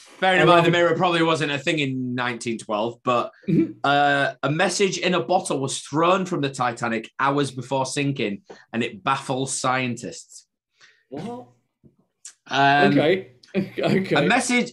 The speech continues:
Speaker 1: a message in a bottle seemingly thrown from the deck of the Titanic a mere few hours before the fateful sinking has left scientists baffled. A notice dated April thirteenth, so,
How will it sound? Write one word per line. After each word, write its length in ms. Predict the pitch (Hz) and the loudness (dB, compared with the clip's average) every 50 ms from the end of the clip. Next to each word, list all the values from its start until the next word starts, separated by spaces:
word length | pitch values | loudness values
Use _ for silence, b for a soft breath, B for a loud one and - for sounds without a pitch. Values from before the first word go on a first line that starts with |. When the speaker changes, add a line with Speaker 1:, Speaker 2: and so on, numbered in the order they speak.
| - | -4
Speaker 1:
a 100 | - 160 | -4 -2
message 380 | 170 185 226 226 - 240 226 196 | 0 0 -2 -2 0 0 0 2
in 100 | 226 214 | 2 2
a 80 | 208 156 | 0 0
bottle 300 | 202 208 202 180 165 143 | 2 2 2 2 2 -2
seemingly 560 | - - 190 190 196 190 196 190 185 190 180 | -2 0 2 2 2 2 2 2 2 2 2
thrown 340 | 180 - 180 175 175 165 147 | 2 2 0 0 2 0 -2
from 140 | 147 135 | -2 -4
the 60 | 131 123 | -4 -4
deck 240 | 120 156 156 - | -2 -4 -4 -2
of 60 | 165 156 | -2 -4
the 100 | 156 147 | -4 -2
Titanic 640 | - 156 151 147 143 - 151 139 135 113 - - _ _ _ _ _ - | 0 0 0 0 0 0 -2 -2 -2 -2 -6 -8 _ _ _ _ _ -4
a 60 | 127 | -2
mere 340 | 131 139 147 147 147 147 143 | 0 2 2 2 2 2 0
few 380 | 139 - 156 165 170 170 170 - | -2 -2 2 4 4 4 4 4
hours 320 | - 156 156 151 139 123 | 2 0 2 0 0 -2
before 500 | 117 - 120 117 - 131 127 123 123 123 | -4 -8 -10 -8 -4 -2 0 0 0 0
the 80 | 117 117 | 0 -4
fateful 520 | - - - - 147 151 - - - 135 | -6 -6 -4 -2 -2 -2 -2 -6 -10 -10
sinking 560 | 139 - - 151 147 143 139 131 110 98 - b b b b b | -8 -6 -4 -2 -2 -2 -2 -4 -6 -6 -6 b b b b b
has 120 | 107 101 117 | -10 -6 -4
left 160 | 135 135 131 | -4 -4 -4
scientists 640 | - - 131 123 127 127 123 120 - 120 117 - _ | -6 -4 -2 -2 -2 -2 -4 -6 -8 -8 -8 -10 _
baffled. 540 | - 131 147 - - - 92 82 85 90 - _ b b b b b b b b | -4 -4 -4 -4 -6 -10 -10 -10 -10 -14 -16 _ b b b b b b b b
A 80 | 135 139 | -2 0
notice 560 | 143 156 180 190 196 214 214 - 190 175 143 | 2 2 4 4 4 2 2 0 0 -2 0
dated 540 | 135 - 180 180 175 - - 127 120 120 - _ _ _ _ _ _ - | 0 2 2 4 4 2 0 -2 -4 -6 -10 _ _ _ _ _ _ -2
April 420 | 147 165 185 185 185 - 180 175 | 0 2 2 0 0 -2 -2 -2
thirteenth, 800 | 165 - - 170 170 165 170 - - 165 127 104 110 120 123 - _ _ _ _ _ _ _ _ _ _ _ _ _ _ - | -2 -2 -2 0 0 0 -2 -2 -4 -2 -2 -2 -2 -4 -6 -8 _ _ _ _ _ _ _ _ _ _ _ _ _ _ -18
so, 640 | - - - 123 117 117 113 110 110 107 101 - | -10 -4 -2 0 2 2 2 4 2 2 0 -4